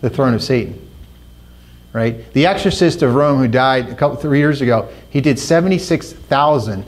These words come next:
seventy-six thousand ex-, exorcisms of people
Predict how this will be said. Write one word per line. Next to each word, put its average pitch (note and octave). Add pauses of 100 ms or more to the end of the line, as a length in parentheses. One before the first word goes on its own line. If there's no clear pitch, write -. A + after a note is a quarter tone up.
seventy-six F3
thousand B2+ (340)
ex-, C3
exorcisms A2
of A2+
people A2+